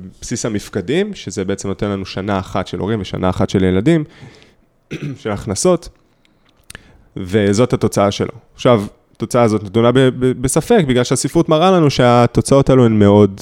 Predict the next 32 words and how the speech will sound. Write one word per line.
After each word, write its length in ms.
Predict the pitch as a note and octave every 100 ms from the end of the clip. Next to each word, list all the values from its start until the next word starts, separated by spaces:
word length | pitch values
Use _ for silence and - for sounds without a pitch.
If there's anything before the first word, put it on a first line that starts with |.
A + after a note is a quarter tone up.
| -
מוטות, 540 | G2+ - A2+ F2 - F#2
אם 180 | F2+ F2
אנחנו 160 | F#2
משתמשים 340 | F#2 G2 F#2+ F2
בשנה 380 | - F#2 F#2+
אחת. 340 | F2 F2+ - - -
המחקר 380 | G2+ G2 - B2+
הבא 220 | B2 E3
שאנחנו 380 | F3 D#3 C#3 C3
רואים 200 | A#2 A2
שהוא 540 | G2+ G2+ F#2 F2+ F2+ F#2+
יחסית, 500 | - G#2+ A2 - -
אה, 400 | G2+ F2+ F2+ F#2 -
משמעותי, 420 | F#2+ - G2+ G#2
היו 220 | C3+ C#3 D3
עוד 140 | C3+
כל 120 | -
מיני 140 | B2+ A#2
דברים 240 | G#2 A#2
קטנים, 340 | - C3+ F#2+
אבל 240 | F#2 G2 F#2+ - _
באלפיים 320 | - A2+ C3 A#2+
ותשע, 460 | - D3+ D#3 E3 D#3+ - _ _ F2
אה, 60 | F#2+ F#2+ F#2 F2+ F#2 F#2+ - _ - - -
פריש, 320 | G#2+ B2+ A2 -
זוסמן 360 | G2 C3 C3+ F#2+
ופריש, 360 | F2 B2+ C#3
נועם, 260 | G2+ F#2+ F#2+ - -
נועם 160 | F#2+ F2+
זוסמן 420 | G#2 - C3 B2 E2+ G2 G2+ G2 _ _ _
ורוני 220 | G2 G#2+ G2
פריש, 400 | - A2 D#3+